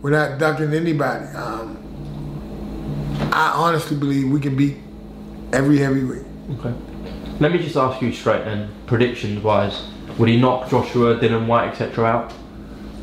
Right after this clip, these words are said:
Speaker 1: I don't believe it's a heavyweight Michael can't knock out. So my answer would be yes.
Speaker 2: Okay.
Speaker 1: I'm saying, um, this guy we were about to fight, he's never been stopped. My prediction is he gonna have his first stoppage.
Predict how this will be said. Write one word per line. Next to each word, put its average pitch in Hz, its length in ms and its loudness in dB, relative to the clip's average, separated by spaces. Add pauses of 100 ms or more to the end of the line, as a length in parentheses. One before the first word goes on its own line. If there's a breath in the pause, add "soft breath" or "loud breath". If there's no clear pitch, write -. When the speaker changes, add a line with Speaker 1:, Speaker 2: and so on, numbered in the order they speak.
(1040)
Speaker 1:
I 170 140 4
don't 196 80 4
believe 185 260 4
it's 156 120 2
a 160 80 6
heavyweight 147 320 4
Michael 135 340 -2
can't 135 300 -4
knock 110 260 -8
out. 107 160 -12 (1800)
So 135 160 2
my 131 240 4
answer 127 200 0
would 113 120 -4
be 123 80 -2
yes. 113 380 -2
Speaker 2:
Okay. - 1500 -8
Speaker 1:
I'm 127 140 0
saying, 120 400 0
um, 107 340 -6
this 123 180 0
guy 135 320 2
we 131 300 -2
were 123 180 -2
about 123 260 -2
to 131 80 -4
fight, 151 400 2
he's 120 120 -8
never 117 240 -6
been 113 180 -4
stopped. 156 520 -2 (920 loud breath)
My 123 180 0
prediction 131 460 2
is 131 180 4
he 127 100 8
gonna 123 220 2
have 120 100 2
his 120 180 0
first 131 340 2
stoppage. - 560 -4